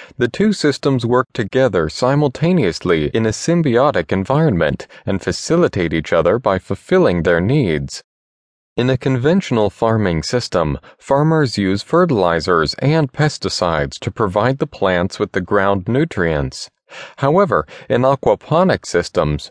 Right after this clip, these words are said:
fish's effluent that is rich in nutrients is used to grow plants. In return, the plants of the system purify the water of the tank.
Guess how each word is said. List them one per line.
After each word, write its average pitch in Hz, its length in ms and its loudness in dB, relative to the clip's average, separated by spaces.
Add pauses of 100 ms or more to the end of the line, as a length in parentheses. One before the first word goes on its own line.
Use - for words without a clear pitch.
(120)
fish's 160 600 -2
effluent 92 640 -2
that 107 160 2
is 101 160 -4
rich 123 380 -2
in 98 180 0
nutrients 90 600 0
is 110 200 -4
used 139 400 0
to 120 80 -2
grow 120 460 2
plants. 135 720 -2 (540)
In 92 200 -2
return, 95 580 0 (240)
the - 80 -2
plants 156 540 0
of 104 140 -4
the 87 100 -4
system 87 500 -2
purify 160 640 0
the 98 140 0
water 110 420 2
of 80 140 -2
the 87 100 0
tank. 110 600 -2